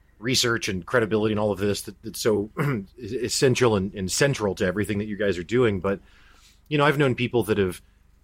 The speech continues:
you know, lost a loved one or, or something, and, and they'll say, "I feel like that person," kinda like what the story you were talking about earlier with your, your grandparents, where it's like, "I feel like this person's here."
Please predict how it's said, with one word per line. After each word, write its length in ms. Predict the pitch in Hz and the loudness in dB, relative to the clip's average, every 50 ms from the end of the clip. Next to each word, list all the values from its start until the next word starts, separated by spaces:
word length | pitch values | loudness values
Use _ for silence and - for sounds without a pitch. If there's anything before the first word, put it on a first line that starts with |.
| _ - | _ -12
you 100 | 117 107 | -6 -2
know, 100 | 101 95 | -2 0
lost 300 | 92 104 107 104 - - | 2 2 2 2 2 0
a 40 | 110 | -2
loved 280 | 92 92 92 90 - 92 | 0 0 -2 -2 -2 -4
one 220 | 92 92 87 87 | -4 -2 -2 -2
or, 80 | 95 98 | -4 -4
or 140 | 95 98 90 | -6 -8 -6
something, 420 | - - 98 87 - 98 92 90 87 | -6 -6 -6 -4 -4 -4 -4 -2 -2
and, 160 | 87 92 92 - | -4 -4 -6 -8
and 180 | 104 101 101 101 | -8 -6 -2 -2
they'll 100 | 98 92 | -2 -2
say, 520 | - - 110 98 95 92 92 90 87 85 - _ _ _ _ _ _ _ _ _ _ - - - | -2 -2 -2 -2 0 0 -2 -4 -4 -8 -12 _ _ _ _ _ _ _ _ _ _ -20 -16 -12
"I 40 | 110 | -12
feel 300 | - - - 131 135 135 | -12 -10 -4 0 0 2
like 160 | 117 113 104 | 2 2 2
that 180 | - 117 107 - | 0 -2 -2 -2
person," 440 | - 117 107 95 - 107 95 101 117 | -4 -6 -6 -4 -4 -6 -8 -8 -8
kinda 200 | - - 139 170 156 | -4 -2 0 2 2
like 100 | 143 123 | 0 0
what 180 | 131 127 127 | -2 -4 -2
the 80 | 123 117 | -2 -2
story 280 | - - 123 117 117 | 0 2 2 2 2
you 80 | 113 113 | 2 2
were 60 | 110 107 | 0 0
talking 180 | 117 110 110 | 0 0 0
about 140 | 110 110 107 | 0 2 2
earlier 340 | 110 110 107 113 113 110 107 | 2 4 2 2 2 0 0
with 180 | 107 104 - - | -2 -4 -6 -6
your, 80 | 104 107 | -12 -10
your 140 | 101 110 101 | -10 -10 -6
grandparents, 580 | 90 117 135 143 - 101 90 90 87 82 - 98 | -2 -2 -2 -2 -2 -4 -4 -4 -4 -6 -4 -2
where 280 | 98 95 92 92 - - - - _ _ _ _ - | -2 0 0 -2 -4 -8 -20 -20 _ _ _ _ -6
it's 60 | 110 | -2
like, 80 | 120 120 | 0 0
"I 60 | 117 | 0
feel 200 | - - 151 151 | 0 2 4 4
like 140 | 135 120 95 | 4 4 2
this 80 | 101 | -2
person's 380 | - - 123 107 - 95 90 - | -4 -2 -2 -2 -2 -6 -10 -8
here." 400 | - 131 127 120 107 104 - | -4 0 0 2 2 0 -2